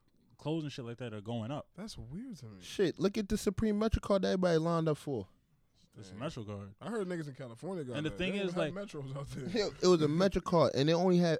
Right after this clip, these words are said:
Speaker 3: I think it was, like, a five dollar fifty cent fare, and everybody was going crazy. I'm like, "Nah."
Speaker 2: Well, you not fly, like I said.
Speaker 3: I don't gotta be
Speaker 2: <laughs>
Speaker 3: fly. I don't take trains.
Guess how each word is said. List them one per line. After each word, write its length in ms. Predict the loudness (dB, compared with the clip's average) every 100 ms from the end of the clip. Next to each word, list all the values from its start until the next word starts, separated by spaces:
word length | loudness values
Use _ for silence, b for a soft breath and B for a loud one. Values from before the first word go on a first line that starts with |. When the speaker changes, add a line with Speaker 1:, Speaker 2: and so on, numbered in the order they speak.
| -2
Speaker 3:
I 20 |
think 120 | -2
it 120 | 0
was, 20 | 0
like, 140 | 0
a 160 | 0 -2
five 320 | -4 -2 0
dollar 200 | 0 0
fifty 260 | -2 -10
cent 180 | -4 -4
fare, 320 | -2 -2 -2 -6 -16 -20 _ _ -6
and 100 | -4
everybody 220 | -2 -2
was 80 | -2
going 180 | -6
crazy. 200 | -6 -6
I'm 120 | -4 -4
like, 160 | -6
"Nah." 220 | -6 -6 -8 _ _ _ _ _ _ _ -20
Speaker 2:
Well, 100 | -18
you 100 | -16
not 200 | -14 -14
fly, 160 | -14 -14
like 160 | -16 -20
I 100 | -20
said. 500 | -20 -20 _ -14 -8
Speaker 3:
I 40 | -4
don't 180 | -4
gotta 180 | 0 0
be 140 | 0 -4
Speaker 2:
<laughs> 80 |
Speaker 3:
fly. 200 | -4 -4 -2
I 20 |
don't 260 | -4 -6
take 260 | 0 0 0
trains. 440 | -8 -8 -8 -10